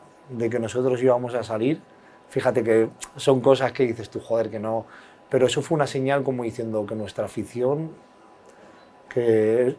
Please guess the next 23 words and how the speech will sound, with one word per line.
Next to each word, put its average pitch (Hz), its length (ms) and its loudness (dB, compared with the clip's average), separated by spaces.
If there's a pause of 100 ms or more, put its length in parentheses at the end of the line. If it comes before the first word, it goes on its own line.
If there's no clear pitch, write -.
(140)
no 156 200 4
sé, 120 240 2
no, 127 200 6
no 139 160 6
quiero 151 180 8
decir 147 180 8
que 147 140 6
sea 143 140 2
una 135 160 2
cosa 139 260 4
que 131 80 2
esté 127 180 2
bien 131 160 4
hecha, 143 180 -4
pero 127 180 2
eso 127 160 -2
fue 156 160 -4
una 143 100 0
señal 139 380 0
de 139 80 4
decir 123 260 2
nosotros, 110 440 -10
"Hostia, 107 280 -6